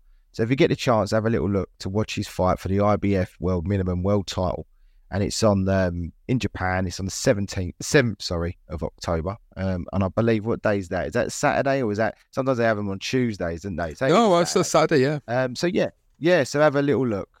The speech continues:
Speaker 1: Um, he's definitely one I'm gonna keep an eye out for. As I say, there's a bit of fuss about him. So let's see.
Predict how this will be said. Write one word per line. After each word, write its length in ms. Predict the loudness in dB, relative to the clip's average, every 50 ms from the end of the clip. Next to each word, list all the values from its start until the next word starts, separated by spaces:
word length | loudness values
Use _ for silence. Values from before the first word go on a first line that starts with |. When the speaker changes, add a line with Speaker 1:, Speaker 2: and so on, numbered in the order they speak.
| _ _ _
Speaker 1:
Um, 360 | -6 -4 -2 -2 -2 -4 -6 -8 -4
he's 180 | -4 -4 -4 0
definitely 320 | -2 -2 0 0 0 0 2
one 140 | 4 4
I'm 120 | 4 2 2
gonna 140 | 0 -2 -2
keep 280 | -2 -2 -4 -4 -4
an 80 | -6 -4
eye 260 | -4 -4 -2 -4 -4
out 100 | -6 -6
for. 240 | -4 -4 -4 -4 -4 -6 _ _ _ -6
As 80 | -4 -4
I 20 |
say, 160 | -2 0 2 0
there's 140 | 2 0
a 40 | 0
bit 140 | 0 0 0
of 80 | 0 0
fuss 300 | 0 0 0 0 0 -6
about 260 | -4 -2 -2 0 -2
him. 160 | -4 -6 -10 _ _ _ _ _ _
So 420 | -12 -4 0 2 2 2 2 0 -4 _ _ _ _ _ _ _ _ _ -6
let's 160 | -4 -4 -4
see. 320 | 0 0 0 0 -2 -4